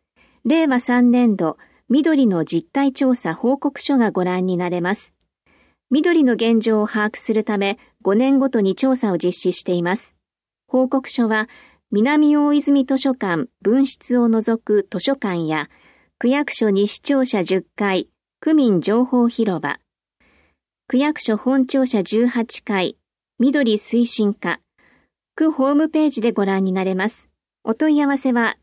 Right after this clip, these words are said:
緑推進課計画係、電話五九八四の一六五九番です。条例、計画など、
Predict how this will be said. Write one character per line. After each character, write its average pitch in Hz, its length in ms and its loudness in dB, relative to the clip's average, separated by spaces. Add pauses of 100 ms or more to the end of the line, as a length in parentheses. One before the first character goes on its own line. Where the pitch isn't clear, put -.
緑 285 320 2
推 220 280 -2
進 220 300 -2
課 208 200 -4
計 240 220 0
画 240 300 -2
係、 175 500 -4 (400)
電 214 300 0
話 190 220 -2 (220)
五 294 300 0
九 311 280 2
八 247 420 0
四 226 280 0
の 175 240 -2 (120)
一 180 280 -2
六 311 300 0
五 208 240 0
九 214 300 -2
番 147 240 -8
で 160 100 -4
す。 - 240 -12 (1400)
条 254 320 2
例、 220 480 0
計 254 200 0
画 254 280 0
な 214 140 0
ど、 - 180 -4